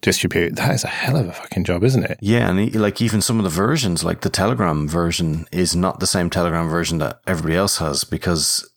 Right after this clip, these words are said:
Speaker 2: um, they're in the, if you look at the Telegram source code, you'll see things like using D N S dot google dot com and all this type of stuff, um,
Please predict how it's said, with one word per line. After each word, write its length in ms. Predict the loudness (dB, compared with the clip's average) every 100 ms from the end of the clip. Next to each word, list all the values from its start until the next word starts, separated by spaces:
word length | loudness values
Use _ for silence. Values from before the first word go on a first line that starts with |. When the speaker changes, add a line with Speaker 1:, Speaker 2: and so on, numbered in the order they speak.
| -4
Speaker 2:
um, 580 | 0 0 0 0 -2 -2 0
they're 140 | 0
in 200 | 2 2
the, 100 | 2
if 80 | 0
you 60 | 0
look 120 | 0
at 60 |
the 80 | -2
Telegram 460 | 0 0 0 0 -2
source 320 | 0 0 0
code, 220 | 0 0
you'll 80 | 0
see 120 | 0
things 280 | 0 0 0
like 160 | -2 0
using 360 | 0 0 -2
D 200 | -2 0
N 80 | 0
S 220 | 0 -2
dot 200 | -4 -4
google 340 | 0 0 2 0
dot 200 | -2 -4
com 320 | -2 -2 -2
and 100 | -2
all 140 | 0
this 180 | 0 -2
type 200 | -2 -4
of 60 | -4
stuff, 500 | -2 -2 -4 -6 -6
um, 540 | -4 -2 0 -2 -4